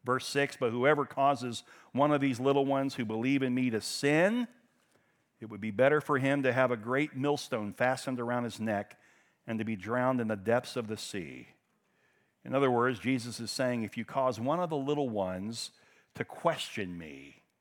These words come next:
or to be thrown off course in their desire to follow me, it would be better for you to be drowned.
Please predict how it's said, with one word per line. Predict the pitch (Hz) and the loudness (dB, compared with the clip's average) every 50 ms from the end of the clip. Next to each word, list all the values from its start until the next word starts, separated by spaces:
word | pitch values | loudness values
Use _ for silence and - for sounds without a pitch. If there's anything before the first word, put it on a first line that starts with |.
| _ _ _ _ _ _ _ - - - | _ _ _ _ _ _ _ -20 -16 -4
or | - 127 123 | -2 -2 -2
to | - 139 | 0 -2
be | 127 131 | -2 -2
thrown | 123 - - - 156 165 165 160 | -4 -4 -4 -4 -2 -2 0 2
off | 156 151 143 - - - | 2 0 0 0 -4 -14
course | - - - 185 180 147 110 98 - - - - - _ _ _ _ _ _ _ - - | -14 -8 -2 0 2 2 0 0 -4 -12 -12 -14 -16 _ _ _ _ _ _ _ -6 -2
in | 123 127 127 117 | -2 0 0 0
their | 127 127 120 120 120 117 110 - _ _ _ _ _ - 120 | 0 2 2 2 0 -2 -4 -8 _ _ _ _ _ -6 -4
desire | 127 113 98 127 127 127 127 127 123 123 | -4 -4 0 0 2 2 4 2 0 -2
to | - - - 117 104 | -6 -8 -10 -10 -10
follow | - - - 139 139 135 123 110 98 87 82 | -10 -6 -4 -2 -2 -2 -2 -4 -6 -6 -8
me, | 85 80 76 67 64 64 - - - _ _ _ _ _ _ _ _ _ _ _ _ - - - - - | -12 -14 -14 -16 -16 -18 -20 -20 -20 _ _ _ _ _ _ _ _ _ _ _ _ -20 -20 -20 -12 -4
it | 120 135 127 | -4 -4 -2
would | 123 113 104 | -2 -4 -4
be | 110 110 | -4 -6
better | 95 92 123 135 143 127 104 95 98 | -4 -2 -2 -2 0 -2 -4 -6 -8
for | 98 - 101 | -10 -12 -14
you | 92 92 107 110 113 | -12 -10 -8 -8 -10
to | - - 98 | -10 -10 -12
be | 85 90 87 | -12 -12 -14
drowned. | 80 87 - 104 101 98 98 95 90 80 67 62 65 65 64 | -14 -14 -12 -10 -8 -8 -6 -8 -10 -10 -12 -14 -16 -18 -20